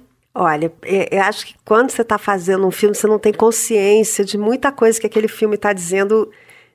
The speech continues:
Na hora que você tá fazendo, você vai percebendo melhor depois, né, com mais distância e tal. Mas se eu olhar pra esses filmes, e é curioso, porque acho que a cada vez que eu começo um projeto novo,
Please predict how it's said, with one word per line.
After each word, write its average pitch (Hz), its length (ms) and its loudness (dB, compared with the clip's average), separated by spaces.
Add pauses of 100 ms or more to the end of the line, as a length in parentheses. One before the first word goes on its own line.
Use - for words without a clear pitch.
Na 214 180 4
hora 240 240 4
que 254 80 -12
você 226 140 -2
tá 196 160 -4
fazendo, 202 420 -2
você 214 140 -4
vai 214 160 -2
percebendo 214 720 -4
melhor 208 340 -2
depois, 208 720 2
né, 190 160 -2
com 190 160 -12
mais 180 220 -2
distância 190 840 -6
e 175 40 -8
tal. 185 300 -2 (720)
Mas 262 220 0
se - 160 -2
eu 381 100 4
olhar 226 500 2
pra 196 160 -4
esses 190 320 -6
filmes, 214 640 0
e 208 320 -6 (440)
é 220 160 0
curioso, 220 560 2
porque - 300 -4
acho 208 200 -2
que 226 60 -4
a - 20 -12
cada 269 260 -2
vez 233 220 -4
que - 60 -6
eu 226 60 0
começo 202 460 -2
um 208 60 -2
projeto 185 580 -2
novo, 190 400 0